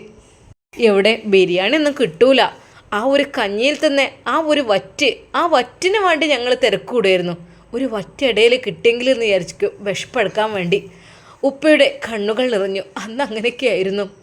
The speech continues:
എന്തെങ്കിലുമൊക്കെ കൂട്ടാൻ വെച്ച് കൂട്ടുക, അങ്ങനെയൊക്കെ വിശപ്പെടുക്കിയിരുന്നു. ചക്ക അന്ന് വലിയൊരു അനുഗ്രഹമായിരുന്നു. അന്ന് കൂട്ടാൻ വെച്ചിട്ടും പഴുത്തതായിട്ടും അതങ്ങനെ കഴിക്കും. പിന്നെ ഈ ഒരു കഞ്ഞിയും, ചക്ക കൂട്ടാനും കഞ്ഞിയും, വറ്റില്ലാത്ത കഞ്ഞി,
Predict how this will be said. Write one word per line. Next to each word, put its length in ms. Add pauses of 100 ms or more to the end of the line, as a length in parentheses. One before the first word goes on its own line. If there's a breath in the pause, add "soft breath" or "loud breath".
(120)
എന്തെങ്കിലുമൊക്കെ 520
കൂട്ടാൻ 500
വെച്ച് 220
കൂട്ടുക, 480 (680 loud breath)
അങ്ങനെയൊക്കെ 400
വിശപ്പെടുക്കിയിരുന്നു. 880 (200)
ചക്ക 420 (320)
അന്ന് 240
വലിയൊരു 380
അനുഗ്രഹമായിരുന്നു. 680 (480 loud breath)
അന്ന് 280 (200)
കൂട്ടാൻ 480
വെച്ചിട്ടും 480 (160)
പഴുത്തതായിട്ടും 800 (280 loud breath)
അതങ്ങനെ 440
കഴിക്കും. 560 (500 loud breath)
പിന്നെ 360
ഈ 160
ഒരു 100 (100)
കഞ്ഞിയും, 380 (160)
ചക്ക 300
കൂട്ടാനും 520 (160)
കഞ്ഞിയും, 420
വറ്റില്ലാത്ത 760
കഞ്ഞി, 300